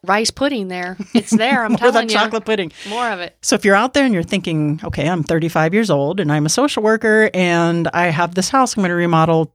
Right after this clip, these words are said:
Speaker 2: I wanna document it and s-, be an interior decorator," um, it's possible.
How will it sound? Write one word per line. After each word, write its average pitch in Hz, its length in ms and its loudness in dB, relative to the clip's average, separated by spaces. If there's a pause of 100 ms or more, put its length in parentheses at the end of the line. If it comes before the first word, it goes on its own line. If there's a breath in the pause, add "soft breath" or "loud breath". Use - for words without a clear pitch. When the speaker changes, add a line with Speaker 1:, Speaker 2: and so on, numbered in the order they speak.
(120)
Speaker 2:
I 160 80 -2
wanna 160 200 4
document 156 440 2
it 147 80 -2
and 165 100 -4
s-, - 120 -6 (240)
be 160 100 2
an 151 100 2
interior 151 340 0
decorator," 156 600 -2
um, 233 320 -4 (140)
it's 214 140 2
possible. 165 500 -2